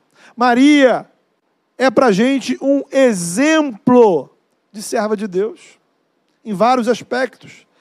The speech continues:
Veja você, em primeiro lugar, o anjo Gabriel apareceu ma-, diante de Maria. Eu não sei você, mas eu nunca encontrei um anjo.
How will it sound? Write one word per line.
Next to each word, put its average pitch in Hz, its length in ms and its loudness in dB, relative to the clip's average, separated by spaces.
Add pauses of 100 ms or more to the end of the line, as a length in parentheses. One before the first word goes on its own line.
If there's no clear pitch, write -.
(160)
Veja 233 200 2
você, 240 400 2
em - 1600 -20
primeiro 254 160 0
lugar, 220 440 2 (720)
o 240 140 4
anjo 269 140 2
Gabriel 247 300 4
apareceu 240 440 0
ma-, 247 160 -2 (180)
diante 240 300 0
de 233 80 2
Maria. 208 500 4 (2250)
Eu - 140 2
não 262 80 2
sei 262 220 2
você, 240 420 2
mas 240 220 0
eu 233 100 4
nunca 240 220 0
encontrei 226 320 2
um 214 120 2
anjo. 190 380 2